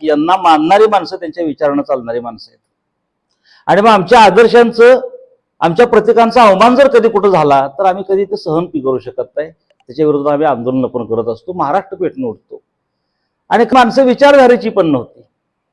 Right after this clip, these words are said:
आणि आरक्षणाचं समर्थन कोण करतंय, आरक्षणाचा विरोध कोण करतंय,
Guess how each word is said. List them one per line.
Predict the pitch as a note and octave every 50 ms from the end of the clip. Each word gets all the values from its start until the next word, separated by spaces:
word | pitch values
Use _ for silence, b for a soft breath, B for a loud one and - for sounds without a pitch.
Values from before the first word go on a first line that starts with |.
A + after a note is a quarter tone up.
| _ _ _ _ _ _ _ _ _ b b b b b b
आणि | E3 G3 C4 D4+ C#4 - -
आरक्षणाचं | F#3+ G3+ G#3+ B3+ C#4 C4+ - C#4 C#4 D4 C#4+ E4+
समर्थन | D#4 - - B3 A#3 C4 D4+ - C#4 D#4+ D#4
कोण | B3 B3 C4 B3 A#3
करतंय, | A3+ A3+ A3 A3 G#3+ A3
आरक्षणाचा | G#3+ G3 F3 F#3+ G3+ F3+ F#3 G#3+ G#3+ A3 G#3+ B3
विरोध | A3+ G3 F3+ E3 F#3 A3 G#3+
कोण | A3 A#3 A#3 A3
करतंय, | F#3 - F#3 E3 - - D#3+ D#3